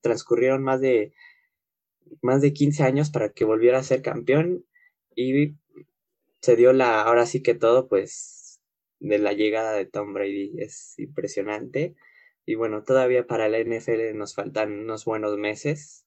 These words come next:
así que hay que esperar para poder ver nuevamente a este hombre en acción.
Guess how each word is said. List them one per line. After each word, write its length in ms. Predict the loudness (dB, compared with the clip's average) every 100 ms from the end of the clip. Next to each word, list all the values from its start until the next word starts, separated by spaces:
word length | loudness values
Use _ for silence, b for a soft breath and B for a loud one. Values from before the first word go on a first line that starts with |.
| -10
así 260 | -8 -6
que 100 | -4
hay 100 | -4
que 80 | -4
esperar 560 | -10 -4 -2 -2 -6 -8
para 420 | -8 -6 -10 -12 _
poder 320 | -4 -2 -2
ver 220 | -6 -6
nuevamente 480 | -8 -8 -8 -8 -6
a 20 |
este 180 | -6 -6
hombre 180 | -4 -4
en 100 | -6
acción. 500 | -6 2 2 2